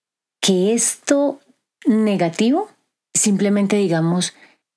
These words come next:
"¿Qué debo aprender de esto?". Que eso deje un aprendizaje, porque dejamos a través de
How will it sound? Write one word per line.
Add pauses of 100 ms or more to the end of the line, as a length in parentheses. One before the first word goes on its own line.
(300)
"¿Qué
debo
aprender
de
esto?". (1300)
Que
eso (180)
deje
un
aprendizaje, (1600)
porque
dejamos (120)
a
través
de